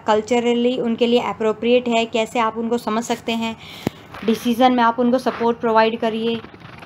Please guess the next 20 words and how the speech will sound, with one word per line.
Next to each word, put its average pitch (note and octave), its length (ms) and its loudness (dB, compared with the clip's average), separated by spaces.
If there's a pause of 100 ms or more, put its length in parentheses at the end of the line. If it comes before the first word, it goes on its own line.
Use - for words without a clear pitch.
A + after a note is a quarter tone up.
उनके C4+ 300 6
decision C4 680 2
को D#4+ 120 2
support C4 500 2
दीजिए। A#3 580 0
couple B3+ 420 0
को B3+ 180 2
आप A#3 360 2
decision A3+ 280 -4
लेने A3 300 0
में D4 80 6
support A#3+ 420 0
करिए, A3+ 520 0 (380)
जेनेटिक A#3 480 2
counseling A#3+ 540 2
करिए B3 220 2
जो C#4 180 -2
नॉन G#3+ 580 -10
डायरेक्टिव G3+ 480 -14
type G3+ 240 -10